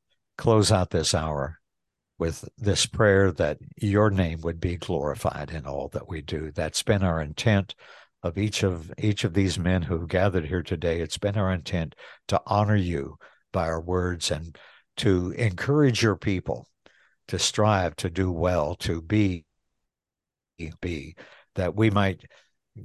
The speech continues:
not only give glory to you, but magnify the name of your Son, to honor your word that was given by the Holy Spirit,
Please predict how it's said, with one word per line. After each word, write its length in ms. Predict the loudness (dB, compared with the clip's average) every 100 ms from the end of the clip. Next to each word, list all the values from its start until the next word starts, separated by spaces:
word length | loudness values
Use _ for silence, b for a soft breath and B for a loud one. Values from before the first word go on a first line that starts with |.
| -16 -16 -2
not 220 | 2 4
only 140 | 2
give 240 | 0 -4 -2
glory 420 | 0 2 4 2
to 140 | 0
you, 260 | 0 0 0
but 220 | -2 -4
magnify 680 | 0 0 2 -2 0 2 2
the 140 | -2
name 300 | -4 -4 -4
of 120 | -6
your 140 | -8 -4
Son, 480 | 0 2 2 0 -4
to 140 | -8
honor 280 | -2 0 2
your 200 | 0 -2
word 400 | -2 0 0 0
that 160 | -4 -6
was 140 | -6
given 280 | -4 -4 -2
by 140 | -2
the 120 | -2
Holy 240 | -2 -2 -2
Spirit, 540 | -2 0 0 0 -4